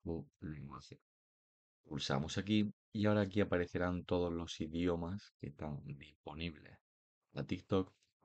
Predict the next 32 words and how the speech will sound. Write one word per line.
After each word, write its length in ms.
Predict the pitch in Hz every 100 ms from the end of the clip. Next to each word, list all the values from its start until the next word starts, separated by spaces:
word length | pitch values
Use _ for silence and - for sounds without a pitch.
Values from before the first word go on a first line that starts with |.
| _
Lo 260 | 101 104 104
único 360 | 104 113 98
que 100 | 92
tenemos 300 | 92 87 90
que 80 | 85
hacer 220 | - 87
para 220 | 82 73 82
cambiarlo 480 | 95 90 87 85
es 180 | 90 - - _ -
pulsar 600 | 98 95 92 - 92 90
encima 560 | 85 - - 85 82 -
del 320 | 85 87 82
idioma 520 | 78 82 80 80 78
que 160 | - 82
queremos. 540 | 76 69 60 - - -
No 160 | 95 87
hay 60 |
que 80 | 90
hacer 300 | 82 98 92 -
nada 320 | 90 87 78
más. 280 | 69 69 - _ _ _ _ -
Nos 140 | 85
aseguramos 520 | 80 87 87 90 82
que 140 | 71 78
el 140 | 73
tic 200 | - -
azul 420 | 80 - 92 76
se 180 | 71 -
ponga 440 | 71 82 73 - -
en 140 | - 76
el 100 | 85
idioma 420 | 95 110 95 95